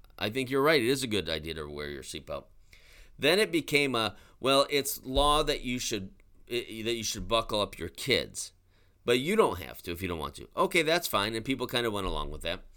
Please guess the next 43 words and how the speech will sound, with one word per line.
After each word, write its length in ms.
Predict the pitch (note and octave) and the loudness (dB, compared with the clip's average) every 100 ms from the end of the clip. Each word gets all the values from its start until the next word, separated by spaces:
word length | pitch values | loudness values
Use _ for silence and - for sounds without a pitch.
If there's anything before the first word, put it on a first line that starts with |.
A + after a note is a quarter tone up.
| - - _ | -20 -20 _
And 160 | - A#2+ | -4 0
then 140 | D3+ | 0
it 120 | D#3+ | 0
was, 320 | B2 B2 A#2 A2+ | 0 0 0 -2
"Now 140 | A#2 | 0
listen, 420 | B2 C#3+ - E2 - - - - - | 2 0 0 -4 -8 -18 -20 -4 4
if 320 | B2+ B2+ - | 6 4 -2
we 320 | A2 C#3+ F#3+ | -6 -2 2
stop 460 | F3+ - D#3+ D#3 C#3+ | 2 4 4 4 2
you 180 | C3+ | 0
for 340 | C3 A#2 G#2 G2 | 0 -2 0 2
a, 260 | F#2 F#2 - | 2 -2 -6
a 200 | G2 F#2+ | -4 -4
different 640 | F#2+ A2+ D3+ D3 C3 A#2 - | -6 2 2 2 -2 -4 -8
infraction, 840 | G#2 G2 - B2 A#2 - - C#2+ D#2 - - | -10 -8 -4 0 -2 -2 -8 -10 -16 -18 -12
you 140 | F2+ | -8
know, 80 | F2 | -8
if 140 | - | -8
you're 100 | G#2 | -4
speeding 560 | - - C#3+ C3+ F#2 E2 - - - _ _ _ _ | 0 0 0 2 0 -2 -12 -20 -20 _ _ _ _
and 220 | A#2 A#2+ A2 | 0 2 0
we 100 | A2+ | 0
see 160 | - | 2
that 140 | C3+ A#2 | 2 2
you're 140 | G#2 | 2
not 180 | G#2+ G2 | 2 2
wearing 280 | G2+ G2 F2 | 0 0 0
a 40 | |
seatbelt, 540 | - E2+ - D2+ D2 - _ _ _ _ | -2 -4 -4 -4 -4 -8 _ _ _ _
we're 160 | G2 A#2+ | -4 -2
gonna 180 | A#2 A2 | 0 0
give 140 | G#2 | 0
you 60 | F#2+ | -2
a 40 | |
ticket 260 | - E2+ E2 | -4 -6 -4
for 100 | E2+ | -2
that, 160 | D#2+ | -2
but 120 | A2+ C3+ | 0 0
we're 100 | D#3+ | 2
not 180 | D#3+ | 2
gonna 140 | B2 G2+ | 0 -2
stop 640 | - - B2 C#3 D3+ - | -2 2 4 4 4 -2
you 260 | C#2+ A#1+ | -10 -10